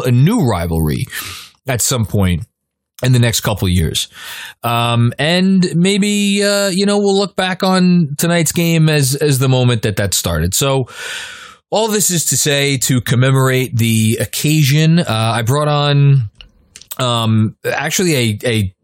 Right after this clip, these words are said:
first-time guest of the pod, even though we talk all the time. I've been on, uh, his podcast.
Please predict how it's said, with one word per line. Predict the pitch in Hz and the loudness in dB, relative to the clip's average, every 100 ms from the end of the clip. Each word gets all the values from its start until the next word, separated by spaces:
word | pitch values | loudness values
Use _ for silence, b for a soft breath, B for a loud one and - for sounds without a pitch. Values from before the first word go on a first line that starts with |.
| - | -10
first-time | - - - 156 254 - - 240 262 190 | -8 -4 -2 -2 -2 -4 -4 -2 0 0
guest | 131 190 254 - | 0 -2 -4 -2
of | 123 110 | -2 -2
the | 107 | -2
pod, | 107 107 110 | -2 0 0
even | 131 135 | 0 2
though | 127 123 120 113 | 2 0 0 2
we | 139 | 2
talk | 151 156 135 | 2 0 0
all | 139 | -2
the | 120 | -2
time. | 110 120 120 113 113 B B B | -2 -2 0 0 0 B B B
I've | 120 139 117 | -4 -4 -2
been | 127 127 123 120 120 | -2 0 2 2 2
on, | 113 113 110 107 104 101 | 0 -2 0 2 4 4
uh, | 101 104 98 95 92 90 82 | 2 0 -2 0 0 0 -2
his | - 180 160 | -2 -2 0
podcast. | 170 143 127 131 123 113 - | -2 -4 -2 -2 -2 -2 -6